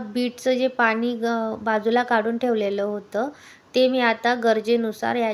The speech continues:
याच्यामध्ये ॲड करून घेणार आहे. मित्रांनो, तुम्हाला ज्या पद्धतीने पावभाजी थिक ठेवायची आहे, त्या पद्धतीने आपण यामध्ये पाणी ॲड करून घेऊया.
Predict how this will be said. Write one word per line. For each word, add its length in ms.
याच्यामध्ये 680
ॲड 220
करून 380
घेणार 340
आहे. 300
मित्रांनो, 460
तुम्हाला 400
ज्या 260
पद्धतीने 680
पावभाजी 640
थिक 280
ठेवायची 500
आहे, 280
त्या 120
पद्धतीने 540
आपण 340
यामध्ये 480
पाणी 420
ॲड 200
करून 360
घेऊया. 460